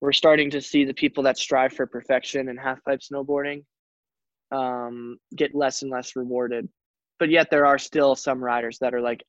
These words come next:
absolutely picture perfect, but it's all in their fundamentals. I think that's something we'll never lose is, like, the way that you prepare. There's perfection for preparation, I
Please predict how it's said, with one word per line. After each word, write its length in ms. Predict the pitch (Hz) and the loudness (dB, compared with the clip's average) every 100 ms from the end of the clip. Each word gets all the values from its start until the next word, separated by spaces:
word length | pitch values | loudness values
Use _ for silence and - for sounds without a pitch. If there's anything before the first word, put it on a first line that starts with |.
| - | -4
absolutely 640 | 127 - 135 131 127 120 _ _ _ - | -2 -2 -2 0 -2 -6 _ _ _ -14
picture 320 | 139 - 127 | -12 -8 -10
perfect, 640 | - 131 - 131 - _ _ _ - | -4 -6 -4 -8 -8 _ _ _ -2
but 140 | 131 | 0
it's 160 | 127 139 | 0 2
all 160 | 139 | 2
in 80 | 135 | 2
their 100 | 123 | -6
fundamentals. 760 | - 131 120 120 120 110 - | -6 -8 -6 -8 -8 -10 -12
I 60 | 123 | -8
think 240 | 135 123 | -6 -4
that's 220 | 131 131 - | 0 0 -2
something 280 | 131 139 | -6 -4
we'll 140 | 131 131 | -4 -2
never 260 | 135 139 | -2 0
lose 400 | 135 143 147 139 | 2 2 2 0
is, 140 | 123 - | -8 -4
like, 260 | 123 117 - _ _ _ _ _ _ _ | -2 -2 -10 _ _ _ _ _ _ _
the 80 | 127 | -2
way 300 | 127 135 135 | 2 4 4
that 160 | 131 120 | 2 -2
you 640 | 139 135 135 131 131 135 _ _ _ | 0 2 2 2 2 -2 _ _ _
prepare. 600 | - 117 135 143 165 180 _ _ _ _ 139 | -10 -4 2 4 4 2 _ _ _ _ -2
There's 160 | 131 | -2
perfection 640 | - 123 139 - 123 113 - | -4 -2 0 0 -6 -8 -6
for 300 | 123 117 - _ _ | -4 -4 -8 _ _
preparation, 580 | 143 127 123 117 - | -4 -2 -4 -4 -6
I 60 | 104 | -10